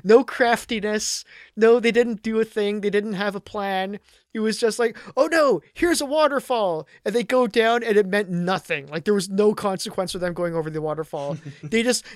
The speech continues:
Speaker 1: they didn't do anything to improve their situation. They just survived, and they're just, like, a little bit wet from it. And it's just like,
Speaker 2: <laughs> A
Speaker 1: "What,
Speaker 2: little wet.
Speaker 1: what was this? Like, why,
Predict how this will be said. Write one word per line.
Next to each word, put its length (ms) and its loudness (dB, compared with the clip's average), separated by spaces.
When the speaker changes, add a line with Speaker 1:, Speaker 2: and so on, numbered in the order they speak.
Speaker 1:
they 120 0
didn't 320 -4
do 180 -6
anything 840 0
to 260 -2
improve 680 -6
their 120 0
situation. 840 -4
They 160 0
just 420 -2
survived, 680 0
and 120 -4
they're 120 -2
just, 180 -6
like, 80 -2
a 60 0
little 200 -2
bit 180 -4
wet 280 -6
from 260 -8
it. 200 -10
And 100 -8
it's 120 -10
just 120 -12
like, 220 -4
Speaker 2:
<laughs> 240 -10
A 80 0
Speaker 1:
"What, 60 -2
Speaker 2:
little 320 0
wet. 100 -6
Speaker 1:
what 200 4
was 280 8
this? 300 4
Like, 140 0
why, 260 2